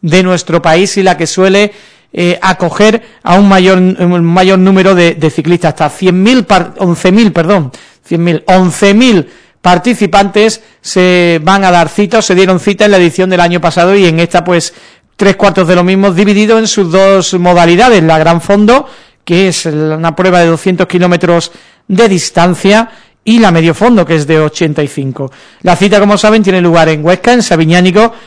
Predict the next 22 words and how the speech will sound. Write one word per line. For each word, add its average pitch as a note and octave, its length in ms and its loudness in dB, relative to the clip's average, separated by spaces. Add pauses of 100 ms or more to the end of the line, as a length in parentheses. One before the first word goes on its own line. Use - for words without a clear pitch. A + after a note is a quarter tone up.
(160)
y B3 460 0
entre D#3 380 -4
esos F3 200 -4
doscientos F#3+ 420 -2
kilómetros G3 560 0 (300)
hay E3 160 0
que F#3 120 0
destacar F#3 420 2
la, D#3 580 0
la D#3+ 200 0
ascensión D3 500 -2
a G3+ 80 2
cuatro F3 320 0
puertos F3 300 -2
de F3 80 0
montaña E3+ 340 0
de F3+ 100 0
primera D#3+ 360 -2
categoría, D#3+ 420 -2
como E3+ 160 -2
el D#3 60 -2
Somport, F#3 580 0